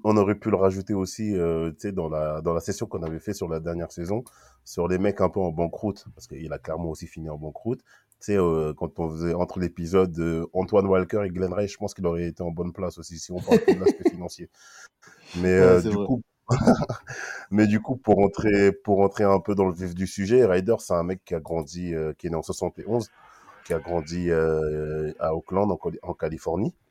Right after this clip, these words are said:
Speaker 1: Euh, vous pouvez dire, euh, qu'est-ce que vous savez, vous, sur ses, sur ses, sur sa période, euh, a-, amateur, enfin universitaire et lycée, Samuel ?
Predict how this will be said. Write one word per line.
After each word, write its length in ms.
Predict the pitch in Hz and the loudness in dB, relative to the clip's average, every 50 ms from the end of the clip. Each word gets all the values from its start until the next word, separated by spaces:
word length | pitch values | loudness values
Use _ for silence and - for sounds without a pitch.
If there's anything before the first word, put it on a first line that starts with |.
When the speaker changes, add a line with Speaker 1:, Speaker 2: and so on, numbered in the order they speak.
| _ _ _ _ _ _ _ _ _ - | _ _ _ _ _ _ _ _ _ -2
Speaker 1:
Euh, 920 | 85 90 85 85 82 82 85 85 85 85 87 85 85 85 85 87 87 85 - | 2 2 4 4 4 2 2 4 4 4 4 4 2 2 2 0 0 -2 -4
vous 140 | 82 80 - | -8 -12 -8
pouvez 200 | - 92 95 95 | -4 -2 -2 0
dire, 240 | 80 92 98 90 95 | 2 0 0 2 0
euh, 60 | 92 | 0
qu'est-ce 180 | - 104 95 - | -2 -4 -4 -4
que 80 | 110 | -4
vous 100 | 101 95 | -4 0
savez, 240 | - 104 98 98 107 | 0 0 0 0 0
vous, 160 | 101 95 87 | -2 -2 -4
sur 180 | 80 - 90 82 | -6 -8 -12 -16
ses, 320 | - - 82 80 80 80 | -12 -10 -10 -8 -8 -8
sur 220 | 76 - - - - | -10 -10 -14 -16 -16
ses, 220 | - - 82 80 | -14 -12 -10 -10
sur 160 | - - 85 | -10 -12 -8
sa 120 | - 85 80 | -8 -8 -6
période, 440 | - - 82 82 85 87 85 78 80 | -6 -6 -6 -4 -4 -4 -4 -4 -6
euh, 240 | 80 80 78 80 - | -6 -6 -6 -6 -6
a-, 280 | - - - _ 90 90 | -6 -6 -6 _ -4 -2
amateur, 500 | 82 82 80 - - 90 90 - - _ _ | -2 -2 -4 -4 -4 -4 -4 -4 -6 _ _
enfin 160 | - - - - - | -14 -12 -10 -8 -4
universitaire 640 | 95 95 92 90 85 87 - - 80 - 90 87 85 | -2 -2 -2 -2 -4 -8 -10 -12 -10 -8 -6 -6 -6
et 60 | 82 | -6
lycée, 280 | 82 78 - 87 90 - _ | -8 -10 -12 -14 -14 -14 _
Samuel ? 320 | _ 85 80 87 92 | _ -12 -8 -8 -8